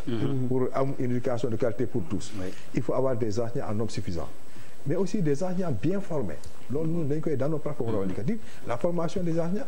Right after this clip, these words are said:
Speaker 2: Moo tax actuellement on dénonce situation bi nga xam ne moo nekk au niveau de la fastef et dans certains établissements,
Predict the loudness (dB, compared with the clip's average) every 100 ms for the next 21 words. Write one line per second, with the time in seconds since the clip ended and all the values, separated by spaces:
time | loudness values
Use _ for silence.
0 | -2 -2 0 0 0 2 2 0 0 0
1 | 2 0 0 0 0 0 0 0 0 0
2 | 0 0 0 0 0 0 0 0 0 0
3 | 0 -2 -2 0 0 0 0 0 0 0
4 | 0 0